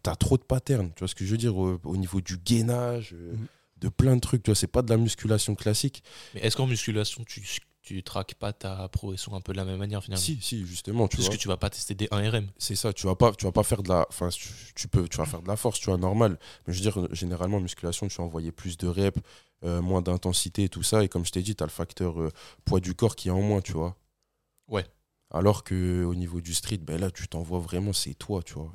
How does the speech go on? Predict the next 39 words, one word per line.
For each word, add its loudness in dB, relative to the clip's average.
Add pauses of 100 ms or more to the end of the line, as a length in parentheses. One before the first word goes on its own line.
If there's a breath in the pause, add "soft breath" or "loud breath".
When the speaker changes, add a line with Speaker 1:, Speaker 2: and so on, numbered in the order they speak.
Speaker 1:
Et -4
c'est -4
ça 2
que -4
je -8
kiffe, -10
moi, -10 (220)
personnellement. -6 (840)
Genre, -8
je -4
sais 0
pas, 0
c'est 0
un 2
tout. -10 (360 loud breath)
Speaker 2:
Mhm. -10 (400 loud breath)
Speaker 1:
Et, 2
euh, 4
ouais, 6
donc 0
voilà. 6
Et 0
aussi, 4 (120)
le -12
street, -6
c'est -8
un -6
très -6
bon -2
moyen, 2
je -4
trouve, -6
hein, -4 (420 soft breath)
pour -14
développer 0
sa -2
masse -4
musculaire, -4
hein. -10